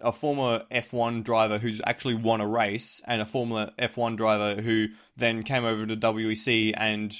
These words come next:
won a championship in L M P one as well. So significant, significant skill, um, behind the wheel of that car. And interesting you mentioned Roberto Go-, Gonzalez as being a super silver. I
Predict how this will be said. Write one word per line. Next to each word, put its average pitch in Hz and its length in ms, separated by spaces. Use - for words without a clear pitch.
won 113 240
a 98 60
championship 107 680
in 107 320
L 117 160
M 110 120
P 113 100
one 110 240
as 98 140
well. 104 320
So 117 440
significant, 156 680
significant 165 440
skill, 127 500
um, 113 200
behind 117 280
the 107 40
wheel 110 360
of 107 240
that 107 300
car. 110 360
And 123 200
interesting 254 340
you 226 60
mentioned 208 340
Roberto 170 360
Go-, 151 300
Gonzalez 143 500
as 131 80
being 135 320
a 123 120
super 127 300
silver. 120 460
I - 380